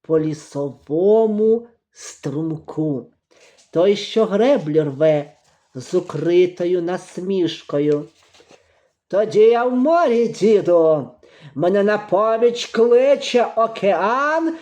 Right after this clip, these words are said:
щоб не спило і в нього чашу сонце. Як цар морський покличе, треба слухать. На те є служба,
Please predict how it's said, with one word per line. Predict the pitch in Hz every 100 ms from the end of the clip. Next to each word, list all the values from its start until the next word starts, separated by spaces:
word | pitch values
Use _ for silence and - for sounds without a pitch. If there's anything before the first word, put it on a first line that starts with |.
| -
щоб | - - 247 247 190 185
не | 220 254 285
спило | 294 - - _ _ 220 277 262 202 214 254 277 277 -
і | 254
в | 247 240
нього | 233 240 269 262 226 247
чашу | - - 202 208 - 185
сонце. | - - 202 175 160 - 175 156 - - - - 220
Як | 196 240 247 -
цар | - - 269 294 302 294
морський | 277 294 269 - - - 330 311
покличе, | - 302 269 - 302 311 330 349 339 - 320 285 285
треба | 262 240 269 254 180 202 208
слухать. | 202 - 202 208 220 226 - 185 175 151 - - - -
На | 147 170 196
те | 190 214 208
є | 196 208
служба, | 208 - 196 220 233 226 151 143 170 160